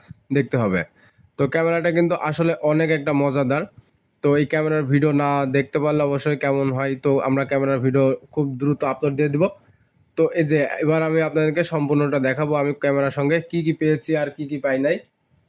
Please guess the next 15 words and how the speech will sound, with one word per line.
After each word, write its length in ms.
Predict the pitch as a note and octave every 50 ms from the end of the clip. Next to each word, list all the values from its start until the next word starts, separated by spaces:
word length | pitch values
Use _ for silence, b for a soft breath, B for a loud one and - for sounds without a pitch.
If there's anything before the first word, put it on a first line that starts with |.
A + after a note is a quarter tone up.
| _ _ _
সব 180 | - - D#3 C#3 - -
কিছুই 200 | D#3 C#3+ D#3+ D#3
কিন্তু 200 | E3 E3 D#3 E3
আপনাদের 320 | D3 C#3 C#3+ C#3+ D3 D3+ C#3+ -
সঙ্গে 200 | D#3 D#3+ F3+ F#3
শেয়ার 260 | - - D#3+ C3+ A#2
করব। 220 | G2 A2+ F#2+ F2 F2 E2+ D#2 _ _ -
যেহেতু 260 | C#3 C3 D#3+ F3 E3+ F#3
আমরা 160 | F3+ F3+ F#3
বাড়িতে 300 | E3+ D#3 D#3 D#3 D#3+ D#3 D#3+
চলে 220 | D3 E3 D#3+ D#3 D#3
আসছি, 240 | D#3 D#3 - -
এবার 300 | D#3+ C#3+ C#3 C#3+ D3+ D#3 D#3
আমরা 240 | D#3 D#3 E3 F#3 G#3 B3+ b b b b _
সব 180 | - - D3+